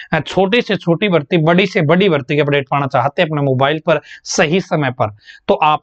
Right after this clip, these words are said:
चैनल को सब्सक्राइब जरूर कर लीजिए। आज की वीडियो में इतना ही। धन्यवाद। भगवान करे आप सभी का समय शुभ रहे।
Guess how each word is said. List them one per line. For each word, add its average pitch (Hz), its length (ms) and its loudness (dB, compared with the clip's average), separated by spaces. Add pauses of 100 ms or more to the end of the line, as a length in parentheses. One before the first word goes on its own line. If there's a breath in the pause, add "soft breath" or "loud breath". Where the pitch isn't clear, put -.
चैनल 175 280 0
को 151 120 -4
सब्सक्राइब 127 500 -2
जरूर 113 260 -6
कर 113 60 -4
लीजिए। 107 340 -2
आज 156 240 0
की 175 120 0
वीडियो 151 160 2
में 151 80 0
इतना 151 180 -2
ही। 170 120 0
धन्यवाद। 139 460 2
भगवान 131 280 -4
करे 131 160 0
आप 117 60 0
सभी 117 220 -2
का 120 80 -6
समय 156 200 -6
शुभ 110 260 -6
रहे। 101 340 -12